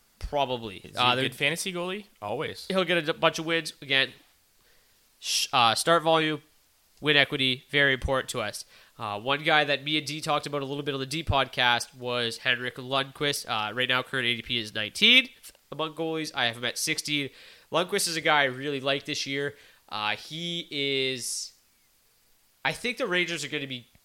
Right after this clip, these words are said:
Speaker 1: good. I think the Rangers are gonna be better than the Devils. Um,
Speaker 2: Ooh.
Speaker 1: I think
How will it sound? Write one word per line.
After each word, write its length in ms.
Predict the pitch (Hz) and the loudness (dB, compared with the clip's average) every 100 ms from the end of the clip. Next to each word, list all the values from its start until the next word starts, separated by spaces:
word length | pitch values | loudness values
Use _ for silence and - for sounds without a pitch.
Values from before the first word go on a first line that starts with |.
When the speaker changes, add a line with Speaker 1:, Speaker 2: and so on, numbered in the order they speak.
| _ | _
Speaker 1:
good. 220 | - - - _ | -12 -12 -18 _
I 120 | 135 | 0
think 200 | 151 196 | 0 -2
the 100 | 233 | -2
Rangers 320 | 208 190 180 160 | -2 -2 -4 -10
are 20 | |
gonna 140 | 151 | -10
be 60 | 147 | -8
better 220 | 139 135 | -4 -4
than 140 | 127 123 | -6 -10
the 80 | 127 | -6
Devils. 440 | 113 95 - - - _ _ _ - | -8 -8 -16 -18 -18 _ _ _ -8
Um, 440 | 107 107 104 95 - _ _ _ - | -4 -2 -2 -6 -12 _ _ _ -12
Speaker 2:
Ooh. 140 | 196 - _ - - - _ _ _ _ - 143 | -12 -14 _ -20 -20 -20 _ _ _ _ -6 -2
Speaker 1:
I 140 | 139 | 0
think 320 | 160 160 156 | -2 -6 -8